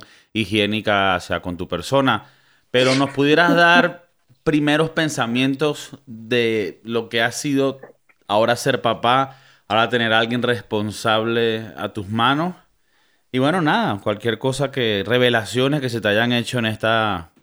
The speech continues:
Speaker 1: en esta época.
Speaker 2: Coño, eh, he dormido poco, pero más que la, que mi novia, que la mamá del niño. Eh,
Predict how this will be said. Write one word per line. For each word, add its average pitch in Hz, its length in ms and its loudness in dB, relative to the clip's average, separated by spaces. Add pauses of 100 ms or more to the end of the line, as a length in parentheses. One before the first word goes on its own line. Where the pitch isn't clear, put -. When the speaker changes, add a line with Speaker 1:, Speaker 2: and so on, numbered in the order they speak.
Speaker 1:
en 98 100 -8
esta 98 240 -2
época. 113 400 -8 (1500)
Speaker 2:
Coño, 147 480 2
eh, 117 400 2 (1200)
he 135 120 2
dormido 180 460 2
poco, 190 400 0
pero 135 180 -2
más 135 280 0
que 165 120 0
la, 135 340 0 (120)
que 123 120 0
mi 117 120 2
novia, 113 460 0 (200)
que - 120 -2
la 113 100 0
mamá 104 340 0
del 123 120 0
niño. 107 280 0 (680)
Eh, 107 680 2